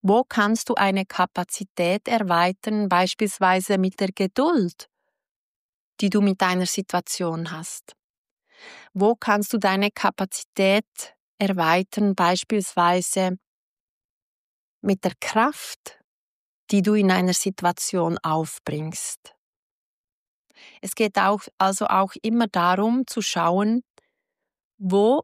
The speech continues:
wächst du gerade über dich hinaus, weil das Leben dir eine Einladung gereicht hat, die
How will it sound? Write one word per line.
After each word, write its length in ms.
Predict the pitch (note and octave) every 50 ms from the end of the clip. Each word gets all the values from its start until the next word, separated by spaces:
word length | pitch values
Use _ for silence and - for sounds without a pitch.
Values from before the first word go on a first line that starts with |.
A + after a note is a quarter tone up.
| - -
wächst 420 | F3+ F#3+ G3+ A3 - - - -
du 60 | B3+
gerade 460 | - A#3+ G#3 F#3 F3 F3 F#3 F#3+ G3+ -
über 240 | - G#3+ G3 G#3+ G#3
dich 200 | G3 G#3+ G3+ -
hinaus, 720 | - - - F#3 F3 E3 D#3+ D#3 F3 A3+ D4+ D4 - - -
weil 200 | G#3+ G#3 G3+ G3
das 240 | G3 G3 F#3 - -
Leben 680 | G3 F#3 F#3+ G3+ A#3 C#4 D#4 - G#3 F3+ F3 F3+ F#3+ F#3+ - _ _ _ _ _ _ _ _ _ _ _ _ _ _ _ _ _ _ _ _ -
dir 160 | A#3 A#3 A#3 -
eine 300 | - G3 G3 F#3+ F#3+ F#3 - -
Einladung 840 | E3+ E3 E3+ F3+ G3 G#3 G#3+ G#3 G#3 G#3 G#3+ G#3+ - A#3 A#3 A#3+
gereicht 760 | G#3+ - G#3+ G#3 G3+ F#3+ F#3+ G3 G#3+ A#3 - - - - -
hat, 160 | G#3 A3+ D4 - _ _ _ - - _ -
die 140 | A3+ A3